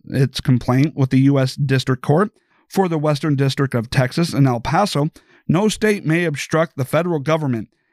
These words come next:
in the discharge of its constitutional responsibilities," the department said in its complaint. "The executive order violates the Supremacy Clause and an injury, and, oh, and causes injury," sorry.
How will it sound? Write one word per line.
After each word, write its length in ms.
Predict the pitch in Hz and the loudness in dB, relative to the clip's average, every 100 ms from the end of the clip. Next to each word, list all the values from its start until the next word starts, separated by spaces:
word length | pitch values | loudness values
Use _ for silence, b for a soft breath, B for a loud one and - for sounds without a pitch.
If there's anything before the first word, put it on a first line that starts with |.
| _ | _
in 180 | - 160 | 0 2
the 100 | 151 | 2
discharge 600 | 143 185 - 156 156 147 | 2 0 0 2 2 2
of 140 | 135 | 0
its 200 | 127 151 | 0 -4
constitutional 960 | - 127 170 170 - 139 180 170 156 156 | -4 -2 0 0 -4 0 2 2 2 2
responsibilities," 1040 | 139 135 156 165 143 180 330 254 139 - _ _ _ | 0 0 2 0 0 0 2 0 -4 -8 _ _ _
the 100 | 160 | -2
department 500 | 156 151 156 143 131 | 0 0 0 -2 -6
said 440 | 127 135 120 151 - _ | -2 -2 0 -2 -4 _
in 140 | 143 135 | 2 2
its 160 | 131 | 2
complaint. 520 | - 123 113 123 170 - _ _ _ | 0 0 2 0 0 -4 _ _ _
"The 140 | - 156 | -2 0
executive 520 | 151 185 247 214 185 | 0 -2 0 -2 -2
order 280 | 151 185 156 | -2 0 0
violates 520 | 123 143 170 156 160 | 0 0 2 0 -2
the 120 | 151 | -2
Supremacy 580 | 147 156 - - 175 156 | 0 -2 0 0 0 -4
Clause 520 | 135 147 135 120 - _ _ _ - | 0 2 2 0 -8 _ _ _ -2
and 420 | 147 147 135 135 _ _ _ - | 0 0 -2 -6 _ _ _ -2
an 220 | 135 131 - | 0 2 2
injury, 640 | 170 208 185 165 147 151 - _ _ _ | 2 2 2 2 2 0 -4 _ _ _
and, 200 | - 156 - | 0 0 0
oh, 180 | 156 135 | -2 -2
and 380 | 107 131 131 | -2 0 0
causes 460 | 127 220 247 151 120 | 0 0 2 2 0
injury," 360 | 113 107 107 135 | 0 2 2 2
sorry. 420 | - 113 113 | 0 -2 -2